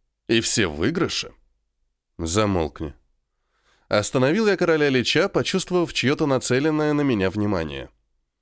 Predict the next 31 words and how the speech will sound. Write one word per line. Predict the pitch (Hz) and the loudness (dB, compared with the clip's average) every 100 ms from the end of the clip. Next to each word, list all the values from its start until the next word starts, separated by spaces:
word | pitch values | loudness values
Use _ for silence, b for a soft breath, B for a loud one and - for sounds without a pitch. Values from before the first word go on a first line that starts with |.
| _ _ _ _ _ - | _ _ _ _ _ -6
Я | 90 113 | 0 2
повернулся | 185 185 180 180 175 - | 2 2 2 2 2 0
в | - | -2
сторону | - 156 147 135 | 0 2 2 0
неизвестного | 127 123 104 110 95 101 92 | 2 0 2 0 0 -2 -4
шпиона, | - 87 95 143 165 - _ _ | -4 -2 0 0 -2 -6 _ _
тот | - 113 - - | -2 -2 -2 -2
тоже | 95 92 107 | -2 0 0
замер. | 98 78 60 - _ _ _ _ _ _ _ - | 0 -2 -6 -14 _ _ _ _ _ _ _ -2
Я | 113 175 | 0 2
дал | 180 180 | 2 2
ему | 160 | 4
несколько | 156 151 135 127 | 2 2 -2 -2
секунд, | 120 - 107 131 | 0 0 0 -2
чтобы | - 139 113 | 0 -2 -2
показать | 117 110 101 104 | -2 -2 0 0
себя, | - 95 101 143 - _ _ _ | 0 0 0 0 -6 _ _ _
он | - 113 180 | -2 0 2
решил | 170 147 120 | 0 0 0
затаиться. | 120 117 82 - - - _ _ _ _ _ _ _ | 0 0 -2 -6 -8 -10 _ _ _ _ _ _ _
Что | - 214 185 | -2 0 2
ж, | 190 - - _ _ _ - | 0 -6 -10 _ _ _ -4
пусть | 120 113 | 0 2
не | 131 | 2
обижается. | 127 147 127 82 71 - - - _ _ _ _ _ _ _ - | 2 2 0 0 -2 -6 -8 -10 _ _ _ _ _ _ _ -4
Я | 90 120 170 | 2 2 2
сформировал | - 139 135 131 139 147 | 0 2 4 2 2 0
перед | 135 127 | 0 2
собой | 131 117 131 | 2 2 0
дождь | 113 127 117 | 0 -2 0
мечей. | 117 - 104 67 - | -2 0 -2 -4 -8